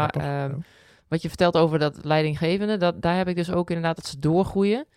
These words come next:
Speaker 1: Mhm.
Speaker 2: Eh, een van onze opdrachtgevers, die kwam inderdaad daarmee nog, eh, naar me toe van, "Hey, dat was een, eh, interessant stuk." Dus, ehm, nou ja, dat is
Speaker 1: Herkenbaar,
Speaker 2: natuurlijk ook wat we met
Speaker 1: herkenbaar.
Speaker 2: deze podcast graag willen. Dat
Speaker 1: Ja.
Speaker 2: we, ja, en, en dat we gewoon voorbeelden geven,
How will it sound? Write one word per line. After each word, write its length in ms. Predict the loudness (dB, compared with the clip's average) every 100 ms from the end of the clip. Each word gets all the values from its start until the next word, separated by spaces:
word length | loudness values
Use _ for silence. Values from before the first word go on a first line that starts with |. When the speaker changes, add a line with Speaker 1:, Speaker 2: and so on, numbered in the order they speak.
| _ -6
Speaker 1:
Mhm. 200 | -2 0
Speaker 2:
Eh, 200 | 2 4
een 120 | 4
van 80 | 2
onze 140 | -2
opdrachtgevers, 540 | -4 -6 -2 0 0 -2
die 100 | -6
kwam 240 | -2 -2
inderdaad 340 | -2 -2 -2 -2
daarmee 680 | -2 -2 -8 -8 -4 -2
nog, 240 | -2 -4 -4
eh, 240 | -2 -4
naar 180 | -4 -6
me 100 | -4
toe 200 | -4 -4
van, 140 | -6
"Hey, 200 | -4 -4
dat 140 | -4 -6
was 160 | -6
een, 160 | -4 -4
eh, 200 | -4 -6
interessant 400 | -8 -6 -6 -6
stuk." 320 | -2 -2 -4 -20 _ -6 -6 -6 -8
Dus, 180 | -8 -4
ehm, 80 | -2
nou 100 | -2
ja, 60 |
dat 120 | -4 -6
is 60 |
Speaker 1:
Herkenbaar, 300 | 0 0 2
Speaker 2:
natuurlijk 280 | 4 4 4
ook 140 | 4 4
wat 80 |
we 60 | 2
met 80 | 2
Speaker 1:
herkenbaar. 180 | 2 2
Speaker 2:
deze 120 | 0
podcast 360 | -4 -2 -2
graag 180 | 0 2
willen. 460 | 4 6 4 2 0
Dat 100 | 2
Speaker 1:
Ja. 80 | 4
Speaker 2:
we, 280 | 4 2 -2
ja, 240 | -2 0
en, 180 | 0 -2
en 100 | -2
dat 120 | 0
we 100 | 0
gewoon 260 | 0 0 2
voorbeelden 400 | 2 4 2 2
geven, 380 | 2 0 0